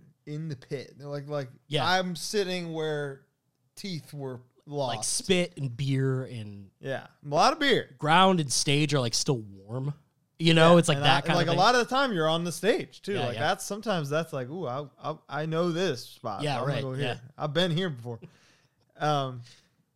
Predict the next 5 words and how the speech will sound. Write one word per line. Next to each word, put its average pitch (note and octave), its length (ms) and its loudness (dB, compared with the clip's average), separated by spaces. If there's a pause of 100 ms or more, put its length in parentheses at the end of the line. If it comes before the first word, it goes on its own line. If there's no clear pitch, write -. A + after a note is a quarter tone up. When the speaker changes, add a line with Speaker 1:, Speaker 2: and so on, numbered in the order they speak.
(180)
Speaker 1:
Bo, G3+ 640 0 (680)
we F3 180 -8
learned F3 580 -8
this E3+ 280 -8
night, G3 420 -6